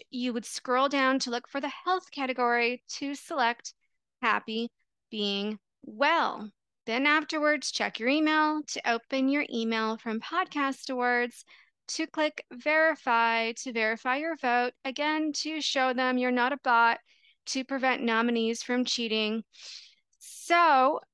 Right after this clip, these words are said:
I am super, super honored and excited that the Happy Being Well podcast has been nominated for the People's Choice Podcast Awards.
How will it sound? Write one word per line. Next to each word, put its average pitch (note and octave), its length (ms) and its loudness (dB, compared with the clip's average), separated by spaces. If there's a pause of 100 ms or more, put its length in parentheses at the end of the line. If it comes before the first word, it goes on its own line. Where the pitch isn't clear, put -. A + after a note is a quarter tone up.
I D4 300 8
am D#4+ 240 4
super, D#4+ 380 -2
super C#4 540 4 (440)
honored C4 520 4
and A3+ 120 0
excited A3+ 680 4
that G#3+ 120 0
the - 60 -8
Happy G3+ 340 -2
Being G#3+ 200 -2
Well G3+ 160 2
podcast G#3 580 0
has D#4+ 400 4
been E4 240 0
nominated C#4 720 6
for A#3 320 0
the A3 80 -4
People's G3+ 360 -6
Choice G3 260 -2
Podcast D#4 580 2
Awards. C#4 560 4